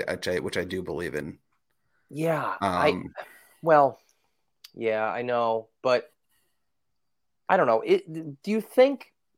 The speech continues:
Speaker 2: ownership has the capability to recognize the difference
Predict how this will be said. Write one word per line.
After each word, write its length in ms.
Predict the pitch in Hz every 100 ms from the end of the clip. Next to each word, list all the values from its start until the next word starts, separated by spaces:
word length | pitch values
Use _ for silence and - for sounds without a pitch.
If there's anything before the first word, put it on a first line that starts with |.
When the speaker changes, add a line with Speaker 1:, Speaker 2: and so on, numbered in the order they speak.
| _
Speaker 2:
ownership 640 | 165 185 180 175 - 180 -
has 300 | - 160 139
the 100 | 139
capability 880 | - 147 143 127 131 127 127 123 120
to 200 | - 113
recognize 1040 | 107 107 110 104 110 110 110 110 - - _ _ _ _ _ _
the 100 | 117
difference 800 | 98 110 107 - 110 113 - -